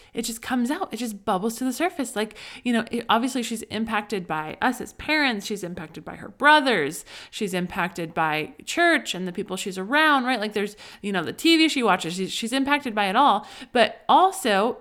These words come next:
the, the thing she's impacted with is interacting with who God created her to be.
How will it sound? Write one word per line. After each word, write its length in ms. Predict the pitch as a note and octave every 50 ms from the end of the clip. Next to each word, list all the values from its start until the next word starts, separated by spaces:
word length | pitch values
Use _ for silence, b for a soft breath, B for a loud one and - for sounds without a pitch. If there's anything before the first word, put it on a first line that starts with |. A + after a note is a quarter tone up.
| - - -
the, 280 | - G3 G#3 G#3 F#3 - _ _ _ -
the 100 | F#3+ F#3+
thing 180 | F#3+ C#4 D4 D4+
she's 240 | D4 - C#4 A#3 -
impacted 680 | - - C4+ E4+ F#4+ G4 - - C#4+ B3+ B3 - G#3 F3+
with 280 | E3 D#3 E3 E3+ - -
is 280 | - - G#3+ G#3 G3 - _ _ _ _ -
interacting 840 | A#3+ B3+ C4 A3 G#3+ B3 C#4+ E4+ F4+ F4 - - B3+ A3 G#3 G#3 G3+
with 160 | F#3+ G3+ G3+
who 100 | - A3
God 240 | A3+ G#3+ G3+ G3+ -
created 400 | - - G3 F3 D#3+ - D#3+ -
her 160 | - D3 D3
to 80 | - E3
be. 260 | - - A2 - -